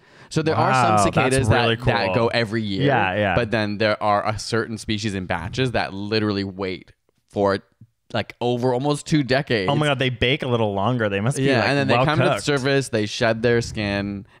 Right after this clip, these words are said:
Speaker 1: and then they, like, do their mating and stuff.
Speaker 2: Do they look any different? Like, is there any reason why someone's gonna be like, "That's a seventeen-year baked cicada"?
Speaker 1: <laughs> I, I actually don't know the answer to that.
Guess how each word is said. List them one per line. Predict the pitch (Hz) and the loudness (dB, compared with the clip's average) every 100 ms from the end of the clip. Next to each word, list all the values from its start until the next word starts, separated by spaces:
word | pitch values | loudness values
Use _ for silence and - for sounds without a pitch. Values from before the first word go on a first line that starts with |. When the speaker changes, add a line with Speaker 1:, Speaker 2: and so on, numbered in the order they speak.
| - | -6
Speaker 1:
and | 110 | -4
then | 101 95 | -2 -2
they, | 95 | 0
like, | 92 87 90 | 0 -2 -4
do | 104 95 | -4 -2
their | 90 87 | -2 -4
mating | 85 82 71 | -6 -6 -10
and | 65 - | -12 -10
stuff. | - 71 | -2 0
Speaker 2:
Do | 160 | 2
they | 185 | 2
look | 170 120 120 | 2 0 0
any | 160 170 | -2 -2
different? | 175 180 196 190 | -4 -4 -4 -4
Like, | 135 | -2
is | 120 | 0
there | 120 | 0
any | 117 | 0
reason | 113 110 120 | -2 -2 -4
why | 107 | -6
someone's | 110 104 107 | -4 -6 -4
gonna | 127 | -2
be | 170 | -2
like, | - | -2
"That's | 285 | -4
a | 247 | -2
seventeen-year | 202 - 294 262 247 - 294 269 294 277 | -2 -2 0 0 -2 -2 -4 -2 0 0
baked | 214 285 302 - | 2 0 0 -6
cicada"? | - 240 320 330 262 135 123 | -8 -4 -2 0 0 0 -2
Speaker 1:
<laughs> | 156 | -2
I, | 170 - - 151 - | 0 2 2 0 -8
I | - 135 | -6 0
actually | 185 160 147 147 | 2 2 0 2
don't | 131 123 | 2 2
know | 135 | 2
the | 127 | 2
answer | 143 143 | 0 -2
to | 117 | -2
that. | 101 95 | -2 -2